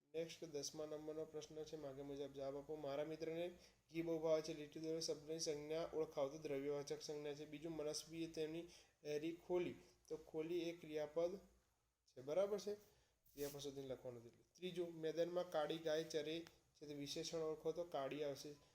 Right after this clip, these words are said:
ચોથું, સિંહણની આંખમાં ગજબ અજબ પરિવર્તન ઝડપથી આવી રહ્યું છે, તો વાક્યમાં ક્રિયા વિશેષણ ઓળખો, તો ઝડપથી.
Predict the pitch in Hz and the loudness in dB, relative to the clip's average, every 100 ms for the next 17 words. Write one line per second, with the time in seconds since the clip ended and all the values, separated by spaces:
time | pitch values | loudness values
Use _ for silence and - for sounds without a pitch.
0 | _ - 165 175 170 156 147 170 180 165 | _ 2 2 2 -2 -2 0 2 4 2
1 | 165 170 151 139 185 180 - - - 143 | 4 2 4 6 6 6 -2 -14 -2 2
2 | 165 160 - - - _ - 160 165 160 | 6 4 2 -16 -20 _ -2 0 2 4
3 | 170 156 143 147 - 175 170 147 151 156 | 2 4 4 2 0 -8 -4 0 2 2
4 | 151 151 156 - 139 - - _ - 156 | 0 -2 -2 0 0 -2 -16 _ -2 2
5 | 151 - 170 156 147 151 156 165 165 175 | 2 2 2 2 -4 -6 0 2 4 4
6 | 143 135 156 147 160 156 151 143 - 135 | 0 -4 -4 -2 0 0 0 -2 -4 -6
7 | 143 - 123 147 147 - - 139 | -6 -4 -2 -2 -4 -10 -6 -6